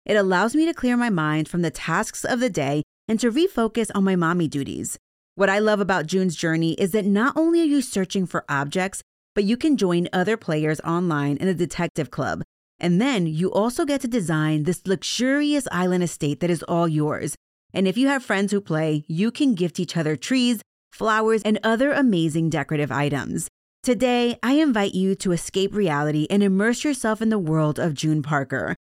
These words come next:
Discover your inner detective when you download June's Journey for free today on I O S and Android. Go ahead, download June's Journey today. Before I tell you about Earl's trial, let's go back to Richard Stevens.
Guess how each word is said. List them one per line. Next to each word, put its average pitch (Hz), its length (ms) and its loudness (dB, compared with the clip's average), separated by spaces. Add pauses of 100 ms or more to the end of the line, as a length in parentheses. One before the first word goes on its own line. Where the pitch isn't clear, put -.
(360)
Discover 254 420 0
your 330 160 2
inner 202 180 2
detective 151 640 0
when 180 300 2
you 220 200 2
download 165 540 2
June's 202 380 2
Journey 175 320 0
for 175 220 -4
free 156 300 -2
today 139 500 -2 (300)
on 190 220 0
I 196 220 2
O 254 100 2
S 262 120 -4
and 226 180 0
Android. 139 560 -2 (460)
Go 240 200 2
ahead, 294 400 -2 (100)
download 220 560 2
June's 240 300 2
Journey 151 400 0
today. 143 640 -2 (2000)
Before 294 260 0
I 453 120 2
tell 247 160 0
you 208 80 2
about 190 220 0
Earl's 170 200 0
trial, 143 400 0
let's 240 200 0
go 392 140 0
back 320 220 0
to 302 120 0
Richard 175 400 -2
Stevens. 139 480 -4